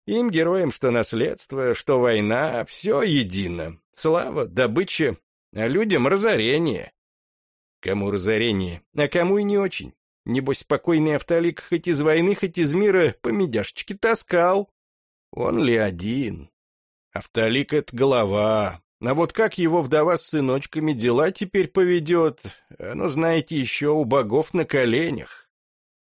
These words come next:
Да уж поведут, тебя не спросят. Сами управятся. При таких-то родичах, как наш гостеприимный хозяин. Слава Басилею Лаэрту!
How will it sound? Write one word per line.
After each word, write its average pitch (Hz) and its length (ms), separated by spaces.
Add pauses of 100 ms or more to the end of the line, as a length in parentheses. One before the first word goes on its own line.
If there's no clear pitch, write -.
(160)
Да 104 180
уж 120 180
поведут, 117 520
тебя 107 300
не 104 140
спросят. - 480 (220)
Сами 196 280
управятся. 95 600 (320)
При 151 140
таких-то 156 500
родичах, 95 540
как 127 200
наш 101 180
гостеприимный 107 640
хозяин. 165 560 (540)
Слава 226 680
Басилею 220 680
Лаэрту! 196 680